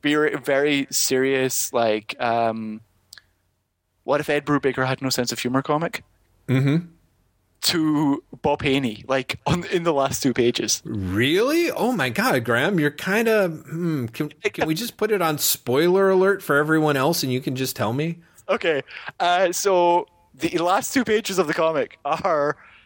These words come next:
Speaker 1: it cuts to, oh yeah, so previously, S-, uh, Scarlet Witch has been visiting Charles Xavier's grave.
Speaker 2: Mm-hmm.
Speaker 1: Hulk shows up, they have a, a, like, "I don't like you, I don't like you either" thing.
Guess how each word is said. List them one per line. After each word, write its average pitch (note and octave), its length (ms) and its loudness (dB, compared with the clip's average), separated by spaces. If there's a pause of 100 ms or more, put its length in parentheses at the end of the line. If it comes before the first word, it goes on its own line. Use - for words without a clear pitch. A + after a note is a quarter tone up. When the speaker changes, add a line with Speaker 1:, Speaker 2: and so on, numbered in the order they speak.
(100)
Speaker 1:
it D#3 180 -4
cuts - 400 -2
to, C#3+ 560 0 (160)
oh G3 160 2
yeah, F#3 120 -2
so D#3+ 360 0 (260)
previously, E3 640 2 (1200)
S-, - 240 -6
uh, C#3+ 180 2
Scarlet F#3+ 380 0
Witch F3 140 0
has D#3+ 100 -6
been C#3+ 160 -6
visiting C#3+ 260 -4
Charles C3 320 -2
Xavier's B2 320 -2
grave. G#2 340 -2 (600)
Speaker 2:
Mm-hmm. G#2+ 280 -6 (180)
Speaker 1:
Hulk E3+ 140 2
shows D3+ 220 0
up, C#3 260 0
they C3+ 120 -2
have C3+ 160 0
a, B2 220 -2
a, G#2+ 180 -2 (300)
like, G2+ 420 -2
"I D3 160 2
don't D#3 220 -2
like D3+ 260 0
you, A#2 220 2
I B2 100 2
don't C3+ 160 -2
like B2+ 220 -2
you B2+ 80 2
either" A#2+ 420 0 (640)
thing. G#2+ 300 -2